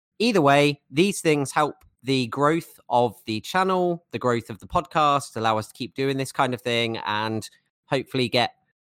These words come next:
better equipment and make it more high profile and polished in the future. Equally, you're not under any obligation to do that, though.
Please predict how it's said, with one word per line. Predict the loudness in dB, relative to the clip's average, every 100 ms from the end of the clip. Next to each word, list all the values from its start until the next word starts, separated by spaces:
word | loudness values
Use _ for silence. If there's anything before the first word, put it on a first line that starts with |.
| _ -6
better | -6 -2 0 0
equipment | -4 -6 -2 0 0
and | 0 -2
make | -2 -4
it | -6
more | -4 0
high | 0
profile | 0 -2 0 2 2
and | 0
polished | -2 -4 -2 -2
in |
the | -2
future. | -4 -8 -4 -6 -6 _ _ _ _ -2
Equally, | 0 4 6 6 6 4
you're | 2 4
not | 6 4
under | 2 2
any | 0
obligation | 0 -2 -2 -4 -4 -10
to |
do | -6 -4
that, | -4 -6
though. | -8 -10